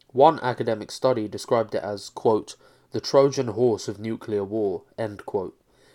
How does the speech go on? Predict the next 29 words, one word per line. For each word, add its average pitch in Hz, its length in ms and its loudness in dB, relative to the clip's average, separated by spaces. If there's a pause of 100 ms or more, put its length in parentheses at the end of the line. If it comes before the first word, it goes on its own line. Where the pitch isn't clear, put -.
(120)
with 104 120 -2
one 143 260 4
paragraph 104 580 0
of 101 120 -6
its - 160 -10
report 104 380 -2
saying, 101 460 -8 (640)
quote, - 360 2 (500)
"The 117 120 -4
use 156 320 -2
of 139 100 2
depleted 139 540 0
uranium 117 480 0
weaponry, 101 640 -4 (400)
defying 117 480 2
all 131 320 0
international 107 640 -6
treaties, 98 560 -10 (440)
will 110 100 -2
slowly 127 460 4
annihilate 107 560 0
all 120 200 0
species 110 520 -6
on 101 120 -4
Earth, 98 260 -6
including 104 460 -4
the 101 60 -8
human 120 400 -4
species, 92 580 -10